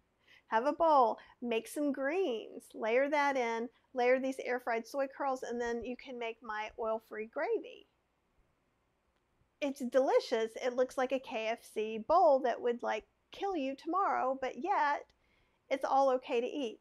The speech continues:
So definitely try some things like that. Okay, great. And, and Mary Ellen, you'll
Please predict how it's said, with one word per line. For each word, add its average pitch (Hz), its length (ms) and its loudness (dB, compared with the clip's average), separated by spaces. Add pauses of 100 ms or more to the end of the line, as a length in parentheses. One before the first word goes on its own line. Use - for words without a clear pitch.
So 233 320 6 (380)
definitely 320 440 8
try 262 420 4
some 247 240 -4
things 233 280 2
like 220 280 2
that. 214 420 -4 (480)
Okay, 240 420 4
great. 285 360 4 (340)
And, 339 220 2 (120)
and 349 200 0 (680)
Mary 359 280 6
Ellen, 349 300 0
you'll 427 220 2